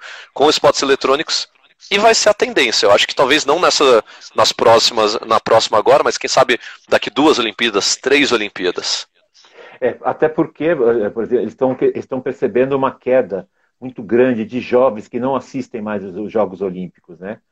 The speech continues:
Speaker 2: Então eles estão buscando, a-, entrou o surf agora, o skate, né? Entrou outros esportes mais jovens, vamos dizer assim,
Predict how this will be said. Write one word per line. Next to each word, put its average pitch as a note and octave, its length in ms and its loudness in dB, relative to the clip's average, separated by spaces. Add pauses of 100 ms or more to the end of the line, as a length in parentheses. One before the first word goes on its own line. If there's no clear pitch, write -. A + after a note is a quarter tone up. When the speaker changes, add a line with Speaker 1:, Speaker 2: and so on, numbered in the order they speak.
(340)
Speaker 2:
Então G2+ 320 -6
eles B2 100 -4
estão B2+ 140 -2
buscando, A#2+ 640 -2
a-, G2 240 -8
entrou A2 280 -6
o - 20 -10
surf A#2 500 -2
agora, G2 440 0
o F#2 40 -4
skate, A2 680 -8
né? F#2+ 300 -8
Entrou F#2+ 260 -6
outros G#2 240 -6
esportes F#2+ 440 -12
mais F#2+ 280 -10
jovens, F2 540 -2
vamos F2+ 160 -10
dizer F2 140 -8
assim, C#3+ 280 -14